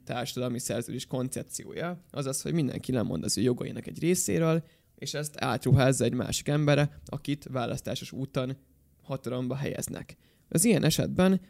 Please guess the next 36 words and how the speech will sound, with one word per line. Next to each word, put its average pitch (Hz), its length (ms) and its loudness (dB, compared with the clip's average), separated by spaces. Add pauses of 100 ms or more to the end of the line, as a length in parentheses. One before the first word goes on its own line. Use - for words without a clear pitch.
(120)
pedig 147 280 2
az 151 120 0
emberek 156 380 -2
így 156 220 -6
fejezik - 320 -8
ki - 140 -10
az - 100 -8
ő - 40 -8
döntésüket - 640 -8
ezekkel - 400 -10
kapcsolatban, 135 500 -8
mert 139 200 -8
hogy - 240 -12
megbíznak, 135 760 -6 (200)
vagy 131 140 -8
bizalmat 131 440 -6
szavaznak - 500 -10
azoknak - 340 -8
az 147 100 -6
embereknek, 156 540 -4 (260)
akik 151 260 -8
viszont 165 300 -8
erről 175 180 -4
dönteni 135 420 -6
fognak. - 460 -16 (460)
Szóval 151 220 -2
megjelenik 170 440 0
mind 147 220 0
a 127 100 -2
két 131 260 -4
aspektusban 127 720 -6
az 123 100 -4
embernek 131 420 -4
a 131 40 -6
döntési 127 400 -6
szerepe. 180 520 -2